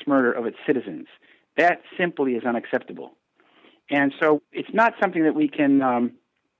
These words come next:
run away from, or we can, um, pretend that, uh, you know, we can stick our head in the sand and that it's not gonna get us. That is not the, the mature thing to do. That's not the wise thing to do.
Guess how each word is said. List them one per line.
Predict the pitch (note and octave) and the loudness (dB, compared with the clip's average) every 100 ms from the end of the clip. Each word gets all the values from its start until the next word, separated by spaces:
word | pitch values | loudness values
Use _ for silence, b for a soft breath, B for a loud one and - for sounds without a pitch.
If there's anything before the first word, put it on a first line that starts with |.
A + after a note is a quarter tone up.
| _ _ _ - B2+ | _ _ _ -14 -2
run | D3+ D#3 | 2 2
away | D3 E3+ D#3+ - | 4 2 2 -4
from, | G2 - - | -8 -10 -4
or | B2 | 0
we | B2 B2+ | 2 0
can, | C#3 B2+ B2 | 0 0 2
um, | B2 A#2+ | 2 0
pretend | C3 - - E3+ D#3+ C#3 | -6 -6 2 4 4 4
that, | C3+ C3 - | 2 2 0
uh, | C3+ C3 B2 B B B B | 4 4 2 B B B B
you | C#3 | -2
know, | C3+ B2+ | 0 0
we | B2+ | -2
can | B2+ | -4
stick | D3+ C#3 | 0 0
our | B2+ | 2
head | C#3+ | 2
in | C#3 | 4
the | C3 - | 2 -2
sand | C#3+ C3+ C3+ B2+ | -2 0 0 0
and | B2 A#2+ | 0 0
that | B2 - | -2 -2
it's | C3+ - | -6 0
not | C#3 B2 | 0 2
gonna | B2+ A2 | -2 -2
get | D3 C3 | 0 2
us. | E2+ - - b b b b _ | 0 -6 -20 b b b b _
That | C3 D#3 G#3 - | 0 4 4 2
is | D#3 D#3 | -4 0
not | D#3 G3 G3 - | 4 2 0 -4
the, | D3+ | -4
the | C3+ C3+ C3+ | -2 -2 -2
mature | B2+ - F3 E3 | -2 0 0 0
thing | D#3+ C#3+ | 0 -2
to | |
do. | C#3+ | 0
That's | C3+ D3+ | -2 -2
not | C#3 | -2
the | C3 | 0
wise | C3 D3+ D#3 D3+ C#3+ | 2 4 4 2 -2
thing | B2 | -6
to | |
do. | A#2+ A#2+ | -4 -6